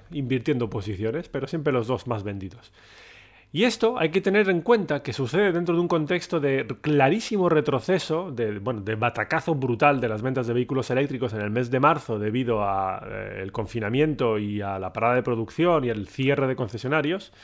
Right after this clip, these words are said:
en el cual Alemania ha caído un treinta y ocho por ciento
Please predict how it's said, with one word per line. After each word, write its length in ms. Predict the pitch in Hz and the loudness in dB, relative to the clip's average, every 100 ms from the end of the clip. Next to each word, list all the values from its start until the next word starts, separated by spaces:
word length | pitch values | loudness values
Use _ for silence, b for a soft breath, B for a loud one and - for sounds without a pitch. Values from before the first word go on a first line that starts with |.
| B B B B B B _ | B B B B B B _
en 240 | 135 135 | -2 0
el 120 | 127 120 | 0 6
cual 220 | 170 151 | 8 8
Alemania 680 | 131 131 160 170 139 117 - - | 8 6 4 4 2 0 -4 -6
ha 200 | 135 135 | -4 0
caído 320 | 147 165 143 | 2 4 4
un 180 | 131 131 | 0 0
treinta 320 | 151 143 127 | 0 2 4
y 60 | 143 | 2
ocho 220 | 170 175 | 2 0
por 160 | 147 | 0
ciento 480 | - 196 156 120 214 | 2 2 2 0 -4